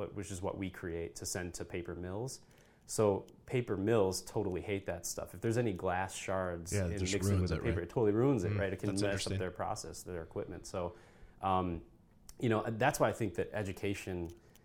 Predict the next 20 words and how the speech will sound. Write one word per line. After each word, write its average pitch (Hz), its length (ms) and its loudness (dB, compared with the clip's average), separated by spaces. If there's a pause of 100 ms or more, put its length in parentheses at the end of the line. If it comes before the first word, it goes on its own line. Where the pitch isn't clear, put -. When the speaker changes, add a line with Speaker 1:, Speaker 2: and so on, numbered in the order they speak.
(180)
Speaker 1:
is 107 120 -2
a 92 60 0
big 107 240 2
deal. 82 340 -2
I 95 40 -4
mean, 104 200 2 (140)
that 98 240 2 (340)
really, 113 420 8
it's, - 460 -2
it, 117 120 -6
while 104 360 8
single 110 280 0
stream, 98 300 -2
something 113 220 4
like 98 120 0
single 98 200 -2
stream 98 200 -4
is 85 140 -4
more 92 500 -2
convenient 92 640 -4